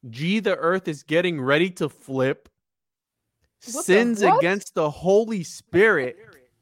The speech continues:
Speaker 1: Maybe there is a lesson to learn here.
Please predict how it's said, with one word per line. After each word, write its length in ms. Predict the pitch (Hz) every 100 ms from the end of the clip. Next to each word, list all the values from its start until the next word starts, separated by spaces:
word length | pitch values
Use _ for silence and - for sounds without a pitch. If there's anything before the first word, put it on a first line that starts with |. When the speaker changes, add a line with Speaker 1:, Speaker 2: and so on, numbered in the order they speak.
| _ _ _ _ -
Speaker 1:
Maybe 500 | 120 180 262 262 269
there 220 | 220 220
is 220 | 214 196
a 80 | 180
lesson 460 | 156 180 262 - 285
to 140 | -
learn 360 | 190 170 254 320
here. 520 | 214 175 156 147 190